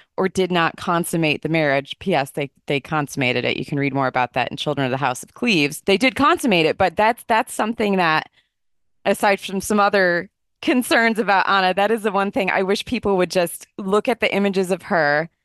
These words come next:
use the evidence of their eyes, and realize that, and, and also the written evidence where he never called her unattractive. He just said he wasn't attracted to her.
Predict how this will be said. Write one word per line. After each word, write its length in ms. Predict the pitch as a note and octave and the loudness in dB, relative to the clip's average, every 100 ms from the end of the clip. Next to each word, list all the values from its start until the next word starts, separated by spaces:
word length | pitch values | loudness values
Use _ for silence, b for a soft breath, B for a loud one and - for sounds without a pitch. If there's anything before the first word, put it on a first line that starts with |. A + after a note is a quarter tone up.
| _ _ _ _ _ - | _ _ _ _ _ -2
use 260 | A3 A#3 | 2 2
the 120 | G3+ - | 2 2
evidence 400 | F#3 G#3+ A#3 B3 | 2 2 0 -2
of 140 | F#3+ | 0
their 200 | G#3 F#3+ | 0 2
eyes, 540 | G#3 F#3+ D3 C#3+ F3 | 2 2 0 -2 -6
and 260 | - G3+ F#3+ | -4 -2 0
realize 560 | F#3+ G#3+ F#3 D#3+ E3+ - | 2 2 2 2 -2 -2
that, 200 | F3 - _ _ _ - | -4 -4 _ _ _ -2
and, 200 | G3+ G3 | -2 0
and 160 | G#3 G#3 | 0 2
also 480 | A#3+ F4 C#4 G3 F3 | 2 0 0 0 0
the 420 | F#3+ F#3 F3 - - - - - | 0 2 2 0 -6 -18 -20 -4
written 340 | G3+ D4+ D#4+ - | -2 0 0 0
evidence 440 | E3+ D#3+ D3+ D#3+ | 0 0 -2 -2
where 160 | F#3 F#3 | -2 0
he 140 | G3+ | 2
never 400 | G#3 G3+ G#3 A3+ | 2 2 2 0
called 360 | - A3+ A3 A#3+ | -2 0 0 0
her 220 | G#3+ F#3+ | -2 -2
unattractive. 760 | - F#3+ F#3 - G#3+ G#3 E3+ D#3 | -2 -4 -4 0 0 0 -6 -8
He 100 | F#3+ | -6
just 240 | F#3+ F3+ | -4 -4
said 180 | F#3 F3+ | -2 -2
he 140 | G3+ | -2
wasn't 340 | F#3 F3 E3+ - | -2 -2 -2 -6
attracted 540 | - - D#3 - E3 - | -6 -2 -2 -2 -8 -8
to 220 | F3 D#3+ | -4 -2
her. 340 | E3 - D2+ | -2 -4 -6